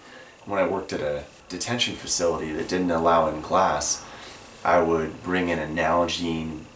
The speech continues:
bisphenol A B P A free bottle. Even though it said B P A free on it,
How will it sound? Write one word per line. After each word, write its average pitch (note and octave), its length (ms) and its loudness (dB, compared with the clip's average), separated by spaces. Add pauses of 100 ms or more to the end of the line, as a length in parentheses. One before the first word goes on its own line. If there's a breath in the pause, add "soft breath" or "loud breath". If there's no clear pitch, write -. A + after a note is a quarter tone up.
(120)
bisphenol F2 560 2
A D#2+ 220 2
B F#2 220 0
P F2+ 340 2
A - 20 0
free D#2 460 -4
bottle. - 560 0 (840 loud breath)
Even A2+ 180 0
though B2 80 2
it A2+ 40 0
said F#2+ 260 0
B G2 160 -2
P F2 300 0
A F#2 60 0
free F#2 380 -2
on - 160 -2
it, - 160 -6